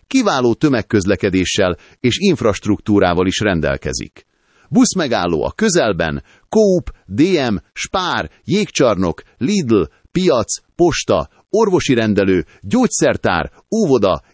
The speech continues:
iskola, edzőterem pár perc sétával elérhetők. Tesco, Praktiker,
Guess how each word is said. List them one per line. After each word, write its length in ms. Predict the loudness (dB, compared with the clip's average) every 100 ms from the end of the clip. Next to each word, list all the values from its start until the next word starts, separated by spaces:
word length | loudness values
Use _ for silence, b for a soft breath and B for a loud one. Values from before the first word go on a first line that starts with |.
| -2
iskola, 600 | 0 0 2 2 2 -2 b -4
edzőterem 680 | -4 0 0 0 0 -2 -2
pár 280 | -4 -4 -2
perc 240 | -2 -2
sétával 580 | -2 0 0 -2 0 -2
elérhetők. 840 | -2 -4 -4 -6 -4 -6 -8 -20 _ _ _ _ _ _ _
Tesco, 500 | 0 0 2 4 2 0 -4
Praktiker, 680 | -2 -2 -2 0 0 -2